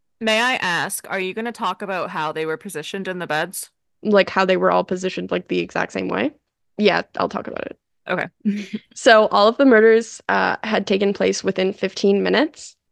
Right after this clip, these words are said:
Speaker 2: Um, the murder weapon was found in the shallow waters of the boathouse. Uh, it was a, okay, it was a thirty-five caliber Marlin rifle. Um, I will just state now,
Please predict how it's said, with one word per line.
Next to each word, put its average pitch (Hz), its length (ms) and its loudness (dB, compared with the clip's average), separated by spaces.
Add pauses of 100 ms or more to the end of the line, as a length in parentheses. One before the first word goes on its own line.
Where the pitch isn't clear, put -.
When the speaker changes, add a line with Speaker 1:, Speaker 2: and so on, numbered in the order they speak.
(140)
Speaker 2:
Um, 190 560 0 (140)
the 208 100 2
murder 208 320 2
weapon 214 380 2
was 202 200 -2
found 190 340 0
in 202 160 -2
the 202 100 -4
shallow 98 320 0
waters - 380 0
of 202 140 -12
the - 80 -6
boathouse. 254 640 0 (540)
Uh, - 400 0
it - 180 0
was 202 360 -2
a, 202 560 0 (520)
okay, - 360 0
it 247 80 8
was 247 200 2
a 262 100 6
thirty-five 262 520 2
caliber 214 360 4
Marlin 190 400 -2
rifle. 185 500 0 (600)
Um, 190 580 2
I 202 80 0
will 196 420 2
just 208 200 -4
state 196 280 0
now, 294 300 4